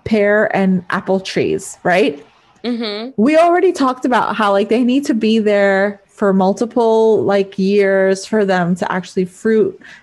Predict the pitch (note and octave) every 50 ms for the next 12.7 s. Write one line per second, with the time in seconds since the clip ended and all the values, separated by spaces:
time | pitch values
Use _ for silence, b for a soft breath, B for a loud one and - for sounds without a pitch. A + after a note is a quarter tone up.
0 | B _ - G3+ G3 G3 G3 G3 G3 F#3+ - - G3 G3 G3 F#3+ F#3+ - G#3 G3
1 | F#3 F#3 F#3+ F#3 - - G#3+ G#3 F#3+ - - F3+ F#3+ F#3+ F#3 F#3 F#3+ F#3+ F3 -
2 | - _ - F#3 F3 E3 F3 F3 E3+ E3 F3 F3 F3 - _ _ _ _ _ _
3 | _ _ _ _ _ F#3+ F#3+ F3+ F3 E3 D#3+ D#3 D#3 - - - - - - F3+
4 | F3+ F#3 F#3 F3+ F#3 E3+ F3+ - - - - - D#3+ D#3 D3+ - F#3 E3+ E3 F3
5 | A3 C4+ B3 - - D4 - - C#4+ - _ - - - _ _ _ _ _ _
6 | _ _ _ _ _ _ _ _ _ - - - - - - _ _ - - D4
7 | B3+ B3 B3 C#4 C4 C#4+ D4 D4 D#4+ D4+ C4+ B3 A#3 B3+ A#3+ A#3+ A#3 A#3+ A#3+ A#3
8 | A#3+ A#3+ A#3 A#3+ A#3+ - - A3 G#3+ G#3+ A3+ A3+ G#3+ G3+ G3+ G#3+ A3+ A3 A3 G#3
9 | G#3 G3+ G#3 G3+ G3+ G#3+ G#3 G#3 A3 G3 F#3+ G#3 A3 A3 A3 G#3+ G#3+ G#3+ A#3 A3+
10 | G#3+ G#3 G3+ G#3 G3 - G#3 F3+ F3+ F#3 F#3 F#3 F3 F3+ G3+ G3+ G3+ F#3 F3+ G#3
11 | F#3+ F#3+ F3+ F3+ F3+ F3+ - - F3+ F3+ F3+ - - F3+ - - F#3+ F3 - E3+
12 | E3+ F3 - - E3 D3+ D3+ E3+ F3 - - - - -